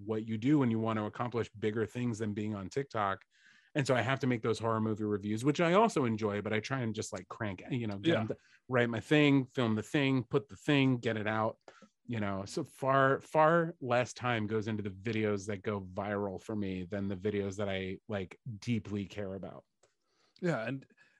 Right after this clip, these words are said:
Speaker 2: and even in, even in that regard where it is, yeah, just, you know, maybe a thousand people watch one of those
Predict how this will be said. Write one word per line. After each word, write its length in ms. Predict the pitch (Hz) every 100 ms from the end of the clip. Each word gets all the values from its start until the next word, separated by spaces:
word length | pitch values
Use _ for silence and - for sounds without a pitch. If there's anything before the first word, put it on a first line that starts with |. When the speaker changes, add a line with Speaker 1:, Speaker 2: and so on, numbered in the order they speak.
| _ -
Speaker 2:
and 200 | 160 160 175
even 260 | 202 233
in, 100 | 202 165
even 220 | 202 196
in 60 |
that 120 | 170 139
regard 280 | 127 156
where 120 | 120 120
it 60 | 139
is, 300 | 165 113 147
yeah, 240 | 131 98 98
just, 220 | 113 - 123
you 120 | 120
know, 100 | 107
maybe 240 | 107 113
a 40 | -
thousand 460 | - 104 107 104
people 380 | 113 101 104 101 -
watch 320 | 107 98 -
one 100 | 104
of 60 | 110
those 440 | 143 117 -